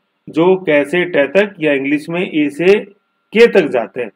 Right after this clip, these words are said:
तो इनका अपन को sequence याद रखना है। हिंदी में जैसे मैंने आपको बताया, कै कबूतर, खै खान, गै गाय, गै घड़ी, ड़ै सड़क, भ्रातृत्व, चै चरखा संस्कृति, चै छाछ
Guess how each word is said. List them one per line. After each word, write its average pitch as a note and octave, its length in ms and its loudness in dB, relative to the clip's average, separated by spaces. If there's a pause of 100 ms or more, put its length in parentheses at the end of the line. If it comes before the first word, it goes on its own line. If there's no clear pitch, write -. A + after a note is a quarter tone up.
(420)
तो - 60 -12
इनका G3 280 2
अपन E3 240 -2
को D#3+ 80 -6
sequence D#3+ 600 -4
याद A#2+ 180 -6
रखना A2+ 260 -20
है। - 60 -20 (440)
हिंदी D3+ 220 2
में D3+ 80 0
जैसे C#3+ 200 0
मैंने C#3 200 -4
आपको C3+ 220 -2
बताया, D3+ 260 -2
कै D3 200 -4
कबूतर, C3+ 400 -6
खै C3+ 220 -6
खान, C#3+ 300 -6
गै C3+ 200 -2
गाय, C3 260 -2
गै B2+ 200 -4
घड़ी, B2 260 -2 (440)
ड़ै C#3 180 4
सड़क, C#3+ 400 -2 (100)
भ्रातृत्व, D3+ 460 -4
चै C3+ 180 -4
चरखा C3 300 -6
संस्कृति, C#3+ 460 -8
चै C#3 160 -6
छाछ D3 300 -2